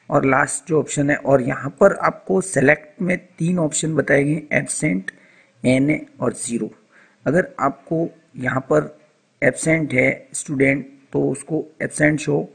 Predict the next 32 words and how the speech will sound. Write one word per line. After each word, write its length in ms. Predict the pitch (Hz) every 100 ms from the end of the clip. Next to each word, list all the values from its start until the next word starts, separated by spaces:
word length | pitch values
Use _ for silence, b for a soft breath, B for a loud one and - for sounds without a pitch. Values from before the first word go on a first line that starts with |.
| b b b
उस 140 | 143 170
हिसाब 240 | 151 143
से 140 | - 175
करना 240 | - 143
है, 200 | 147 - b b b - _ _ _
और 340 | 127 135 135 - _ 139
एनए 280 | 139 147 160 -
और 140 | 131
ज़ीरो 380 | - 123 131 135 107
जो 200 | - 139
भी 160 | 143 165
यहाँ 240 | 139 135 160
पर 100 | 180 190 160
आप 260 | 170 - 151
उसी 280 | 175 214 190
स्थिति 400 | - 165 135 180
में 120 | 185
choice 380 | 180 175 170 -
करेंगे। 420 | - 170 180 185 b b b b 127
जब 280 | 165 175 -
आप 260 | 165 - -
selection 600 | - 139 147 - 185 175
का 400 | - 180 160 - 131
use 320 | 147 165 156
button 320 | 147 165 165
आप 240 | 117 160 -
तभी 220 | 139 143 180
करेंगे 340 | 160 160 165 160 -
जब 200 | - - b b b -
student 560 | - - 143 165 165 -
की 120 | 156
स्थिति 480 | - 156 - 165